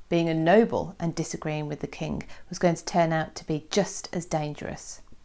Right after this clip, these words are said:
Now, Richard had grown up with a view that God had appointed him, anointed him, and God would protect him. His success in quelling the peasants' revolt was just further evidence to Richard that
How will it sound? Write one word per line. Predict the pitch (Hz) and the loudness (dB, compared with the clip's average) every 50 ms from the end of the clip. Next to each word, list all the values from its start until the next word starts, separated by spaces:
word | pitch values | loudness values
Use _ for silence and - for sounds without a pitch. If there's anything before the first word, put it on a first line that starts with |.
| - - | -2 2
Now, | 196 202 | 4 6
Richard | 226 302 302 - 339 - | 6 6 4 4 2 2
had | 262 254 | 2 4
grown | 247 240 214 202 196 190 | 8 10 10 10 10 8
up | 180 180 - | 4 2 0
with | 175 175 190 185 - - | 2 2 2 2 2 0
a | 190 | 0
view | 180 - 185 180 165 160 156 | 0 0 2 4 4 4 4
that | 156 - - - | 2 -2 0 4
God | - 196 202 240 247 - - - - - | 8 8 8 8 8 4 -6 -16 -18 -4
had | - 175 165 160 190 - - - | 0 2 2 2 0 -6 -14 -14
appointed | - - - - 160 156 160 - 185 - | -14 -2 2 4 4 4 2 0 -4 0
him, | - 190 208 240 254 - - - - - - - - - - - | 0 2 2 0 -2 -6 -12 -20 -20 -20 -20 -20 -20 -6 -2 0
anointed | 165 160 170 180 185 185 - 202 - | 4 4 6 6 6 4 2 2 4
him, | 220 226 254 277 269 - - - - - - - | 4 4 4 4 2 -2 -6 -14 -16 -8 4 8
and | 190 202 202 185 | 8 8 8 8
God | - 190 185 190 190 190 | 8 8 8 8 6 4
would | 220 214 - | 2 2 0
protect | - 254 - - - - - - - | -2 -4 -4 -4 -6 -6 -6 -8 -8
him. | - - - - - - - - - - - | -8 -8 -8 -10 -12 -16 -20 -20 -20 -8 -4
His | - 220 214 | -2 -2 0
success | - 226 - - - - 269 285 - - | 0 -2 -2 0 4 6 6 6 6 2
in | - 185 180 | 0 -2 0
quelling | - - 185 175 170 165 | 0 2 2 2 2 2
the | 160 | 0
peasants' | 165 - 175 165 - 170 - - - | -2 -4 -4 -4 -4 -6 -8 -6 -8
revolt | 165 156 - 180 180 190 - - - - - - - - - | -6 2 6 6 6 6 4 0 -8 -14 -14 -14 -14 2 6
was | 220 214 - | 6 6 6
just | 247 233 - - | 4 0 2 8
further | - 262 262 269 269 - | 10 10 10 10 8 6
evidence | - 185 170 175 165 - 151 - - - | 4 2 0 0 -4 -4 -6 -6 -8 -8
to | - 165 | -6 -6
Richard | 156 - - - - 151 - - - - - - - | -6 -6 -6 -6 -6 -6 -6 -8 -10 -14 -14 -8 -6
that | - - - | -6 -6 -6